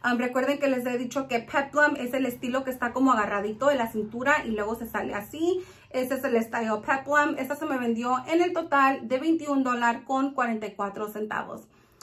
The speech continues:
Bueno, amigas, pues espero que les haya gustado este video. Yo sé que ya tengo mucho tiempo que no les hacía un video,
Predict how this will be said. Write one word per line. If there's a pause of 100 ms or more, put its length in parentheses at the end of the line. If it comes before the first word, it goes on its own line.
(400)
Bueno,
amigas,
pues
espero
que
les
haya
gustado
este
video.
Yo
sé
que
ya
tengo
mucho
tiempo
que
no
les
hacía
un
video,